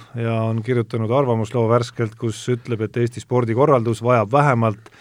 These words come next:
saja miljoni euro suurust täiendavat,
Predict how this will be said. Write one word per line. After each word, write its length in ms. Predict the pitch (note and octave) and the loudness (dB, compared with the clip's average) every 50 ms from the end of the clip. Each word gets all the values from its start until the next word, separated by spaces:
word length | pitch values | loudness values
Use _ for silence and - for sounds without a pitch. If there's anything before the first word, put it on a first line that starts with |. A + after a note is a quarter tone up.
| - - - - _ - | -20 -20 -20 -20 _ -6
saja 540 | - - D#3 E3+ E3+ D#3 C#3+ C3 B2 B2+ - - | 0 2 4 6 6 8 8 6 6 4 0 -2
miljoni 560 | - C#3 D#3 D#3+ D3 C3+ B2 B2 A#2+ A#2 B2 C3+ | 0 2 4 4 4 4 4 4 4 4 6 6
euro 240 | D3 D3+ C#3+ C3 A#2 | 8 8 8 8 6
suurust 440 | A#2 C3 C3 B2 A#2 A2+ G#2 A2+ - | 4 4 4 4 4 2 0 0 2
täiendavat, 640 | C3+ C#3 D3 C#3 A#2+ G#2+ G#2 G#2 G#2 G#2 G2+ G2 | 2 4 6 4 4 2 2 0 0 0 -2 -4